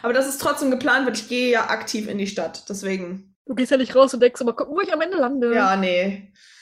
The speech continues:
Speaker 1: Nee.
Speaker 2: Das macht übrigens wie?
Speaker 1: Ich weiß.
Speaker 2: Mit seinem Auto und er schaltet nicht mal G P S ein. Fährt einfach durch die Gegend.
Speaker 1: Würde ich ja auch nicht machen, ne? Umwelt und so. Deswegen. <laughs> Nichts gegen wie, aber, äh, <laughs> nee.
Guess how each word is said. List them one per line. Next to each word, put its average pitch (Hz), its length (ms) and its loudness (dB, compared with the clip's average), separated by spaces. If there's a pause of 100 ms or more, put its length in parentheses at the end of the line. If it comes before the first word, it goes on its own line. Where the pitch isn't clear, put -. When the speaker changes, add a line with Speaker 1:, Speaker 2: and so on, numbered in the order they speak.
(300)
Speaker 1:
Nee. - 200 -8 (240)
Speaker 2:
Das 262 120 0
macht 269 180 2
übrigens 247 480 2
wie? 233 280 -4 (120)
Speaker 1:
Ich 233 280 -6
weiß. 233 400 2
Speaker 2:
Mit 214 60 2
seinem 220 160 -2
Auto 320 600 -4 (220)
und 226 100 -6
er 226 60 0
schaltet 254 200 2
nicht 262 140 -2
mal 262 80 0
G 247 120 -8
P 254 120 -8
S 196 200 -8
ein. 185 400 -4
Fährt - 160 -8
einfach - 140 -10
durch 277 80 -10
die 302 120 -10
Gegend. 190 360 -8 (520)
Speaker 1:
Würde 247 120 2
ich 240 60 -4
ja 185 160 0
auch 196 60 0
nicht 208 140 -4
machen, 170 300 -8
ne? 135 400 -12
Umwelt 190 460 0
und 190 180 -10
so. - 320 -14 (220)
Deswegen. - 420 -16 (920)
<laughs> - 960 -6
Nichts 277 200 0
gegen 214 240 2
wie, 196 200 0
aber, 208 600 2
äh, - 0 -
<laughs> - 40 -
nee. 302 300 2